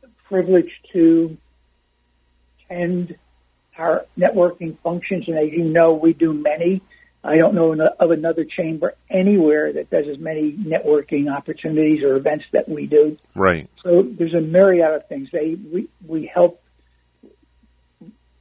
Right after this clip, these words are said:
Speaker 1: We, we had a, a cli-, you know, we,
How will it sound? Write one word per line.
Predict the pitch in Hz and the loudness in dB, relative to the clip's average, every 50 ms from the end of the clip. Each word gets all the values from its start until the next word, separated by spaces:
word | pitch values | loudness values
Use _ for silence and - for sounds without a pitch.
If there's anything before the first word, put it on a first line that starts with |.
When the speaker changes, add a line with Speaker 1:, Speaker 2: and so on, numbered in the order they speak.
| _ _ - | _ _ -10
Speaker 1:
We, | 202 185 240 277 294 285 | -2 2 2 2 2 2
we | - - 175 175 220 247 226 | -2 -4 -2 0 2 2 2
had | 208 247 214 175 | 2 2 2 2
a, | 165 - - - - 160 | 0 -2 -4 -8 -8 -8
a | - | -8
cli-, | - - - 196 - 208 | -8 -8 -8 -6 -4 -4
you | 175 180 | -2 0
know, | 190 175 165 160 185 175 | 2 2 2 2 0 -2
we, | 151 160 175 427 | -2 0 0 -2